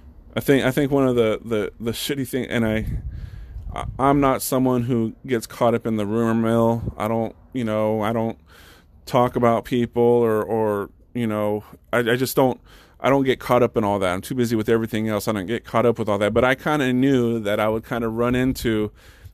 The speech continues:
here, here's how this turned out. Well, this is how this ultimately turned out. And again, it's my fault. If you don't want this to happen, then don't do it, right?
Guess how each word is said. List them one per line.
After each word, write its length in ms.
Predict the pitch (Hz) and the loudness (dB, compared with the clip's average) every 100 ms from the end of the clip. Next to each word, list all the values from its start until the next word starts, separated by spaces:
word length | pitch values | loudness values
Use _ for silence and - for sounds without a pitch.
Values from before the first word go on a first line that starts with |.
| - 151 | -10 -2
here, 220 | 156 135 | 0 2
here's 320 | 190 190 185 | 2 2 0
how 320 | 175 156 147 - | 0 0 -2 -4
this 320 | 131 135 - | 4 4 4
turned 320 | - 139 113 | -2 0 2
out. 280 | 107 87 - | 2 0 -2
Well, 100 | 110 | -4
this 220 | 127 127 | -4 -2
is 120 | 151 151 | -4 0
how 160 | 135 | 0
this 180 | 123 - | 0 0
ultimately 400 | 123 120 123 113 | 0 0 0 -2
turned 220 | - 120 | 0 2
out. 160 | 117 107 | 2 2
And 80 | 160 | 0
again, 180 | 202 | -2
it's 100 | 127 | -2
my 120 | 143 131 | -2 0
fault. 260 | 165 113 | 2 2
If 140 | 95 139 | 2 0
you 60 | |
don't 120 | 139 | 2
want 140 | 131 127 | 2 0
this 120 | 113 | -2
to 60 | 127 | -2
happen, 280 | 147 127 117 | -2 -2 -4
then 80 | |
don't 200 | 120 120 | -4 -2
do 140 | 117 120 | 0 0
it, 100 | 78 | 0
right? 300 | 95 120 | 2 2